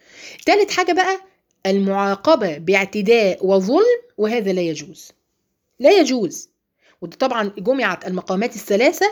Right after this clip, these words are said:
في قول الله سبحانه وتعالى: "وجزاء سيئة سيئة مثلها فمن عفا وأصلح فأجره على الله". يبقى جزاء سيئة سيئة مثلها دي المقام الأول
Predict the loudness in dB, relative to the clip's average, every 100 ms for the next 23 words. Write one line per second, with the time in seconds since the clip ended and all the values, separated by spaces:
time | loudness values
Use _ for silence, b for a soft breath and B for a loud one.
0 | -4 B B -6 0 4 4 0 -4 -6
1 | -4 -2 0 2 2 2 0 -2 -2 -2
2 | -4 -4 -4 -2 -2 -2 -4 -4 0 2
3 | 2 -2 -2 0 0 2 2 2 0 0
4 | 0 -2 B B 2 4 4 2 4 2
5 | 0 -2 B B -6 0 2 2 2 2
6 | 0 2 2 0 0 0 -2 -4 -2 0
7 | 2 2 2 -2 0 0 0 2 4 4